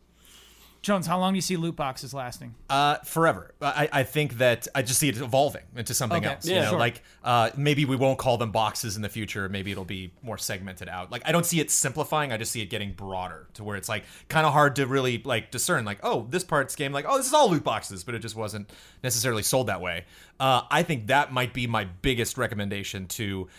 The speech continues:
Speaker 2: anybody that's about to release a game that they're like, "Ooh, we got loot boxes in our game, and we know we're gonna do it, and we're not gonna back out. Like, that's our, like, pricing model."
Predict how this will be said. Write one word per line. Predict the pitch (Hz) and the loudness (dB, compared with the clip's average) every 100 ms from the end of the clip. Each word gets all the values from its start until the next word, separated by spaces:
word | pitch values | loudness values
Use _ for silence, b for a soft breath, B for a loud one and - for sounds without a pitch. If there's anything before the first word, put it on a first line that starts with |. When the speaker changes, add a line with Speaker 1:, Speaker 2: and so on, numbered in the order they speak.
| B | B
Speaker 2:
anybody | 131 151 160 147 | -2 2 2 2
that's | 139 | 0
about | 139 120 117 | 2 2 0
to | |
release | 131 120 113 | -4 -2 -2
a | |
game | 107 113 107 104 | -2 0 0 -2
that | 98 | -4
they're | 113 | 0
like, | 110 113 151 | 0 0 -6
"Ooh, | 208 | -6
we | 110 139 | -4 -2
got | 170 | -2
loot | 135 | -2
boxes | 147 131 117 107 | 0 0 -2 -4
in | |
our | 139 | -4
game, | 190 107 104 117 b b b | -2 -4 -4 -8 b b b
and | 104 | -6
we | 120 | 0
know | 127 143 135 123 - 139 | 4 6 4 2 -6 -10
we're | 123 123 | -4 0
gonna | 127 110 | 0 2
do | 139 113 | 2 0
it, | 107 | -2
and | 107 | -2
we're | |
not | 113 113 | -2 -2
gonna | 113 | -2
back | 104 107 120 | 0 0 0
out. | 107 107 | 0 0
Like, | 107 95 | -4 -4
that's | 104 | -4
our, | 104 92 | -4 -4
like, | 101 - - | -6 -8 -6
pricing | 123 123 113 98 | -2 -2 -4 -4
model." | 95 95 107 | -4 -4 -8